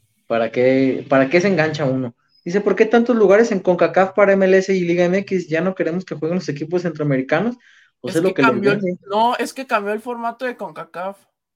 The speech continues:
Speaker 1: Sí,
Speaker 2: Ahora
Speaker 1: que, pero es lo que les vende, tú
Speaker 2: Sí,
Speaker 1: también,
Speaker 2: sí,
Speaker 1: ¿a qué
Speaker 2: sí,
Speaker 1: te hace
Speaker 2: no, pero
Speaker 1: pato?
Speaker 2: también, pero
Speaker 1: ¿Algo que no
Speaker 2: también
Speaker 1: invitan de
Speaker 2: cambió.
Speaker 1: li-, equipos de la Liga de Haití?
Speaker 2: Eh, cambió el formato, de hecho creo que empiezan igual que acá, dieciseisavos de final a la verga.
Speaker 1: ¿Por qué no llevan
Speaker 2: Ah.
Speaker 1: equipos de Puerto Rico a la concacaf Liga de Campeones?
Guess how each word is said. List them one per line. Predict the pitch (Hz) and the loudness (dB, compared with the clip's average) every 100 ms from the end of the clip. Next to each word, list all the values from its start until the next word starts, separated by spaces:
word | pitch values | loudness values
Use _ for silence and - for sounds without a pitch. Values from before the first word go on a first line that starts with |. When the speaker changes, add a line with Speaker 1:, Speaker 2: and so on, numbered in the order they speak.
| - | -6
Speaker 1:
Sí, | |
Speaker 2:
Ahora | 170 175 | 0 0
Speaker 1:
que, | 131 | 2
pero | 117 | 0
es | 127 | 0
lo | 170 | -2
que | - | -2
les | 175 | -2
vende, | 147 165 175 190 135 | 0 -2 -2 -4 -6
tú | - | -10
Speaker 2:
Sí, | |
Speaker 1:
también, | - 311 | -10 -8
Speaker 2:
sí, | 381 | -8
Speaker 1:
¿a | - | -10
qué | 294 | -10
Speaker 2:
sí, | 277 | -6
Speaker 1:
te | |
hace | 269 | -4
Speaker 2:
no, | 220 240 | 0 0
pero | 262 240 | 0 -2
Speaker 1:
pato? | 214 | -2
Speaker 2:
también, | 208 208 220 254 - _ - | -4 -2 -4 -6 -12 _ -12
pero | 190 156 | 0 2
Speaker 1:
¿Algo | 170 | 4
que | 185 | 4
no | 208 | 2
Speaker 2:
también | |
Speaker 1:
invitan | 202 208 214 202 | 2 2 2 4
de | |
Speaker 2:
cambió. | 180 180 | 4 4
Speaker 1:
li-, | 156 | 0
equipos | 147 - 190 | -4 -2 2
de | 180 | 4
la | |
Liga | 160 185 | 6 6
de | 196 | 4
Haití? | 156 147 175 220 208 _ _ _ _ _ _ _ | 4 0 0 0 0 _ _ _ _ _ _ _
Speaker 2:
Eh, | - 156 160 170 185 _ _ _ _ _ _ | -14 -10 -10 -12 -20 _ _ _ _ _ _
cambió | - 190 202 | -8 -6 -4
el | 214 | -6
formato, | 254 226 233 233 226 | -6 -6 -6 -6 -8
de | 208 | -8
hecho | 208 262 | -8 -12
creo | 254 | -14
que | 262 254 - | -10 -10 -10
empiezan | 180 202 208 240 | -14 -12 -10 -10
igual | 196 190 196 | -6 -6 -6
que | |
acá, | 220 202 202 | -8 -4 -4
dieciseisavos | 202 175 175 165 160 165 180 208 | -4 -14 -18 -20 -18 -8 -8 -8
de | 185 | -12
final | - 160 165 | -18 -16 -12
a | 175 | -12
la | 170 | -12
verga. | 147 160 - _ _ | -12 -14 -16 _ _
Speaker 1:
¿Por | 139 | -10
qué | 139 | -6
no | 170 | -2
llevan | 185 196 185 | 0 0 0
Speaker 2:
Ah. | |
Speaker 1:
equipos | 175 190 196 | -4 -2 -2
de | 175 | -2
Puerto | 151 160 - | 0 0 2
Rico | 131 170 170 - | 0 -2 -4 0
a | 156 | 2
la | 135 | 2
concacaf | 131 123 113 - 143 151 | -2 -8 -8 -2 -2 0
Liga | 151 151 | 0 0
de | 147 | -2
Campeones? | 127 117 135 143 131 135 | -4 -4 -4 -2 -4 -10